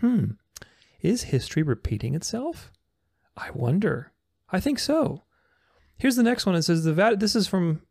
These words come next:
again, twenty twenty-two, so we're kinda working our way back, but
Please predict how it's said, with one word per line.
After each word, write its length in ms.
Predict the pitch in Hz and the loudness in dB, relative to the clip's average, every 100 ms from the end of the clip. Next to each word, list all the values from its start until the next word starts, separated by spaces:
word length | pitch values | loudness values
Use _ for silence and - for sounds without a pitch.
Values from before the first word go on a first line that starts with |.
| _ _ | _ _
again, 280 | 151 170 143 | 0 2 2
twenty 260 | - 156 | 2 0
twenty-two, 420 | 143 147 139 147 127 | 0 0 0 0 0
so 160 | 123 | 0
we're 60 | 113 | -2
kinda 160 | 127 | 0
working 300 | 107 113 120 | 2 0 0
our 80 | 113 | 0
way 120 | 110 | 0
back, 400 | 107 117 117 107 | 0 0 0 0
but 220 | - 120 | -2 -2